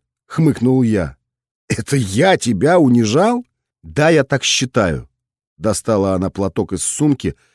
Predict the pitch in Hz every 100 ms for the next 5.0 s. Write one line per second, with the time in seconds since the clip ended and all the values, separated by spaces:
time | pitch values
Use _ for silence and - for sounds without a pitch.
0 | _ - 113 120 - 113 117 110 85 -
1 | - _ _ _ _ _ _ _ 110 123
2 | 131 127 127 120 104 107 92 107 127 185
3 | 170 110 - _ _ _ _ _ _ _
4 | - 131 175 175 165 151 170 127 87 -